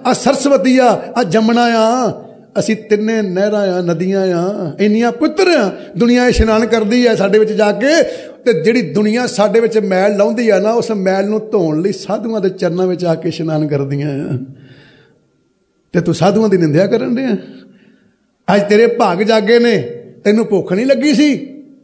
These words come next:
ਅੱਜ ਪਰਮਾਤਮਾ ਨੇ ਤੈਨੂੰ ਸੋਝੀ ਦੇਣ ਲਈ ਤੇਰੇ ਅੰਦਰ ਵੜ ਕੇ ਭੁੱਖ ਲਵਾਤੀ, ਤਾਂ ਕਿ ਤੈਨੂੰ ਸੋਝੀ ਆ ਜਾਵੇ ਕਿ ਜਿਨ੍ਹਾਂ ਦੀ ਨਿੰਦਿਆ ਕਰਨ ਡਿਆ ਨਾ,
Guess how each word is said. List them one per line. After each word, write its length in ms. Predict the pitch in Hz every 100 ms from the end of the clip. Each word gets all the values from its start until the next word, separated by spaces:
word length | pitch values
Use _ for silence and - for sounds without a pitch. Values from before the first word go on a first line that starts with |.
| _ 190
ਅੱਜ 120 | 196
ਪਰਮਾਤਮਾ 680 | 170 202 180 185 185 196
ਨੇ 80 | 202
ਤੈਨੂੰ 180 | 180 190
ਸੋਝੀ 320 | - 226 226
ਦੇਣ 340 | 175 170 175 202
ਲਈ 420 | 240 311 - -
ਤੇਰੇ 500 | - - 208 208 220
ਅੰਦਰ 220 | 202 202 196
ਵੜ 200 | 180 180
ਕੇ 160 | 214
ਭੁੱਖ 300 | - 156 143
ਲਵਾਤੀ, 640 | 185 175 165 170 220 277 262 - - -
ਤਾਂ 140 | 202
ਕਿ 100 | 202
ਤੈਨੂੰ 200 | 208 202
ਸੋਝੀ 400 | - 208 285 311
ਆ 140 | 262 180
ਜਾਵੇ 600 | 180 180 208 233 - - - - _ _ _ _ _ _
ਕਿ 100 | -
ਜਿਨ੍ਹਾਂ 260 | 156 175 214
ਦੀ 80 | 196
ਨਿੰਦਿਆ 320 | 165 156 190
ਕਰਨ 320 | 180 165 170
ਡਿਆ 220 | 170 180
ਨਾ, 320 | 156 175 190